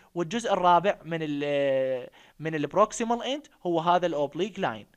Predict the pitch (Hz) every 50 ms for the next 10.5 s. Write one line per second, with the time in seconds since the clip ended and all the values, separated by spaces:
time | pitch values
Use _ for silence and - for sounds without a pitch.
0 | _ _ _ _ - 156 165 165 202 240 - - 151 - - 190 190 190 - 165
1 | 147 143 147 151 156 135 185 196 170 156 147 143 151 160 156 147 147 135 131 147
2 | 147 143 - 143 143 151 160 170 214 220 - _ - _ - 139 151 147 143 143
3 | 147 165 190 180 - - 208 214 - - 143 139 160 175 196 226 - - 147 143
4 | 143 - 139 143 143 139 143 - - _ - 208 196 139 104 92 - _ _ _
5 | - - - - - - _ _ _ - 196 196 208 190 202 214 214 - _ _
6 | _ _ _ 147 147 147 147 143 139 139 143 143 143 143 143 143 139 139 135 135
7 | 135 135 135 143 147 143 127 175 190 208 - - 220 214 220 220 233 269 262 -
8 | - _ _ _ _ _ _ _ _ _ - 156 147 117 160 220 247 240 214 -
9 | - 196 196 202 190 196 202 214 220 196 160 - - 147 143 120 113 131 - 143
10 | 143 139 135 131 147 196 240 277 -